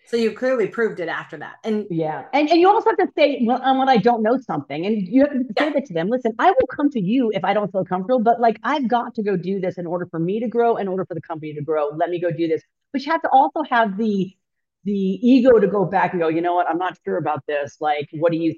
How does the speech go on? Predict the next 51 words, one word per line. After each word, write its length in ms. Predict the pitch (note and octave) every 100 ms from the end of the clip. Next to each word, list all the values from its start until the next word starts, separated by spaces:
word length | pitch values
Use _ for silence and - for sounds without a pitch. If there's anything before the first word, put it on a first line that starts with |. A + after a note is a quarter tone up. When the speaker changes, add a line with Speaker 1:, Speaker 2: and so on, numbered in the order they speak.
| -
Speaker 2:
think?" 160 | D#3 _ _
You 80 | E3
know 80 | A#3+
what 40 |
I'm 40 | D#3
saying? 240 | D#3+ E3 -
I 80 |
do 200 | F#4+ B4 C5+
it 80 | -
still 240 | E4+ -
today 320 | A3+ F#3+ A#3
with 160 | C#4 C4
Dale 140 | D#3
and 80 | D3+
Rob, 200 | D3+ D#3 A#3
'cause 100 | G#3
they're 140 | D#4
very, 580 | A3+ F3+ C4 F#4+ A3+ E3+
they're 180 | F#3 A#3
brilliant. 540 | F#3 F#3 C4+ A4+ G#3+ - _
And 100 | A3
so 300 | - C4+ C4+ - _ _ -
there 100 | E4+
are 20 |
times 300 | - E4 D#4
I'm 60 | C#4
like, 200 | C4 C4 C4
"I 120 | F4
need 160 | F#4+ -
them 80 | G#4
in 60 | C#4+
the 60 | F#3+
boat 280 | F#3 A#3
with 120 | B3+ -
me 380 | F#3+ F3 E3+ E3 _ _
on 100 | G#3+
certain 400 | A3 - B3 B3
stuff." 460 | - - D4 G4+ F#3+ F#3+
I 60 |
mean, 120 | G3+
of 160 | G3+ G3
course, 180 | B3+ A#3+
they, 240 | A3 F3+ F#3
they 340 | G#3 F#3+ D#3+ _ -
guide 300 | G3+ A#3+ B3+
me 140 | G3+
on 180 | F#3 E3+
so 400 | - - B3+ B3+
much 220 | A3+ F#3+
stuff, 320 | - D#4 G#4+ -
but 140 | B3